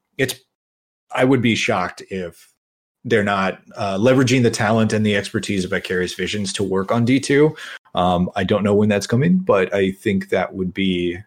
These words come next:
uh, better for it. In, in the, uh, the end product would be better for it. And, uh, God, I, just thinking about it, I'm so excited to see, like, completely redone cinematics of just always west, always walking west, you know? Um,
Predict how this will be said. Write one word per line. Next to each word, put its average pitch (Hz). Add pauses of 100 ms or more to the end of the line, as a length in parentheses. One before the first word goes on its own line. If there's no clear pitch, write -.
(100)
uh, 87 (500)
better 110
for 90
it. - (160)
In, 90
in 92
the, 82
uh, 80 (180)
the 107
end 98
product 95
would 90
be 85
better 87
for 92
it. 78
And, 87 (400)
uh, 98
God, 139
I, 123
just 139
thinking 156
about 110
it, 101
I'm 113
so 143
excited 131
to 107
see, 117
like, 98
completely 131
redone 107
cinematics 90
of 98
just 95 (400)
always 95
west, 92
always 101
walking 98
west, 90
you 135
know? 113 (220)
Um, 98